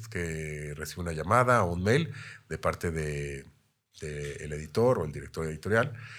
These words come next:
y que, eh, me platica que va a hacer este libro, si a lo mejor conozco al autor, autora o a lo mejor no, entonces investigo un poco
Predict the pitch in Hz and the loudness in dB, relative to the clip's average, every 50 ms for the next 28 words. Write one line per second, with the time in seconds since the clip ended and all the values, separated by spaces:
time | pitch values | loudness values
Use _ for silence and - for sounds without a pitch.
0 | - - _ - 90 90 85 - - 95 92 92 95 95 95 92 92 92 90 82 | -18 -18 _ -8 -6 -6 -6 -4 -2 0 2 4 4 4 2 2 0 0 -2 -4
1 | - - - 80 78 73 73 73 73 71 69 69 69 69 69 67 - 73 82 90 | -6 -8 -8 -8 -6 -6 -6 -6 -6 -6 -8 -10 -10 -12 -12 -14 -12 -8 -8 -6
2 | 85 - 92 80 - - 92 - - 98 87 82 78 - - - - - - _ | -4 -2 -4 -4 -2 -4 -6 -2 0 0 2 0 0 -4 -12 -20 -20 -20 -20 _
3 | _ _ _ _ _ _ _ - - 87 80 80 85 82 82 82 80 - - 90 | _ _ _ _ _ _ _ -6 -2 -2 0 2 2 4 4 2 2 0 0 -2
4 | 82 82 - - 95 95 117 135 131 120 113 117 117 110 110 - - - - - | -2 -2 -2 -2 -2 0 2 2 2 2 4 2 2 0 -2 -10 -16 -14 -12 -10
5 | 80 76 76 73 76 - 80 - - 78 78 78 - - - 78 76 78 - - | -10 -10 -10 -12 -10 -12 -12 -8 -8 -6 -6 -6 -6 -6 -4 -4 -4 -4 -2 0
6 | 113 110 90 80 113 113 110 - - 78 78 - - 101 104 104 104 104 85 76 | 2 2 2 0 -2 -6 -10 -10 -10 -10 -8 -4 0 2 2 4 4 2 2 0
7 | 78 73 - - - - - 98 101 110 113 117 107 110 101 92 - - - 90 | -2 -4 -4 -6 -4 0 0 2 6 6 6 6 6 4 0 -2 -2 -2 -4 -4
8 | 78 76 - - - 85 82 80 76 82 80 - 90 87 78 | -6 -8 -8 -8 -6 -6 -6 -6 -6 -8 -8 -8 -8 -8 -8